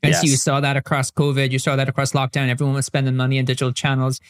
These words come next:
Speaker 1: You started to see that flatten out and even start to come down a little bit. So I think
Speaker 2: Yes.
Speaker 1: that's another trend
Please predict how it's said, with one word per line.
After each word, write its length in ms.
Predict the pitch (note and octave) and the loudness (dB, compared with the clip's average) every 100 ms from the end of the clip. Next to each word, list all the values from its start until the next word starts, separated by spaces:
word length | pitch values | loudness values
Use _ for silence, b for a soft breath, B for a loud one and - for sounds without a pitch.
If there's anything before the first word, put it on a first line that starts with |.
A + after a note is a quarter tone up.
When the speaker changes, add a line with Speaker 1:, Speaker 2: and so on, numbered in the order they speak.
| B - | B -2
Speaker 1:
You 80 | |
started 320 | E3+ F#3+ F#3+ F#3+ | 0 0 0 -2
to 60 | |
see 180 | - F#3 | 0 0
that 180 | D#3+ D#3 | 0 -2
flatten 380 | F3+ D3+ C#3+ C#3 | -2 0 0 0
out 180 | C#3+ | -2
and 140 | C#3 C#3+ | -2 -4
even 240 | D#3 D#3+ | -2 -2
start 240 | - C#3+ - | 0 -2 -2
to 80 | |
come 180 | - C#3 | -2 0
down 400 | B2 B2 C#3 D#3 - | 2 0 0 -2 -2
a 60 | D#3+ | 0
little 180 | D#3+ | 2
bit. 240 | D#3+ E3+ E3+ | 2 0 0
So 180 | - C3+ | 0 0
I 60 | |
think 140 | B2+ - | 2 2
Speaker 2:
Yes. 60 | |
Speaker 1:
that's 180 | B2+ C3 | 2 0
another 300 | C3 B2+ C3+ | 0 0 0
trend 460 | C3+ E3+ D#3 D3+ | 0 0 2 0